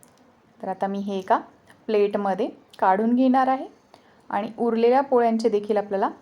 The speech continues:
अशाच पद्धतीचा हा नाश्ता बनवून घ्यायचा आहे. तर बघू शकता मस्त बनलेला आहे. थोडंसं सराट्याला चिपकलं याचं. तर हा नाश्ता मी मस्त प्लेटमध्ये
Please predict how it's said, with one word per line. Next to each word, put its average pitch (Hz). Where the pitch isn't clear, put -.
अशाच 220
पद्धतीचा 214
हा 214
नाश्ता 190
बनवून 247
घ्यायचा 175
आहे. 165
तर -
बघू 185
शकता 220
मस्त 208
बनलेला 196
आहे. 190
थोडंसं 220
सराट्याला 190
चिपकलं 196
याचं. 180
तर 208
हा 190
नाश्ता 190
मी 196
मस्त 208
प्लेटमध्ये 190